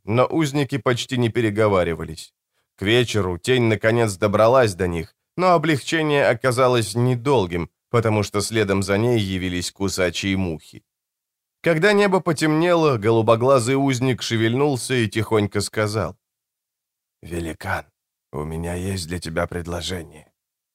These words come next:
Карса хмыкнул. "Какое?" "Говорят, на рудниках процветает коррупция,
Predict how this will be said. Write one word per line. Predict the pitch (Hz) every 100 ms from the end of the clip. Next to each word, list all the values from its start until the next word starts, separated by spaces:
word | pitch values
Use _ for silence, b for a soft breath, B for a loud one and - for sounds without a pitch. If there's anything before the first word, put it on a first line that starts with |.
| _ _
Карса | 123 127 113 - 120
хмыкнул. | 104 90 - 73 - _ _ _ _ _ -
"Какое?" | 147 151 170 175 113 80 - _ _ _ _ _ _ 85
"Говорят, | 85 85 80 78 76 - - _ _ -
на | 120
рудниках | 123 104 113 104 101 -
процветает | 82 85 82 85 98 95 -
коррупция, | 87 90 113 98 - 80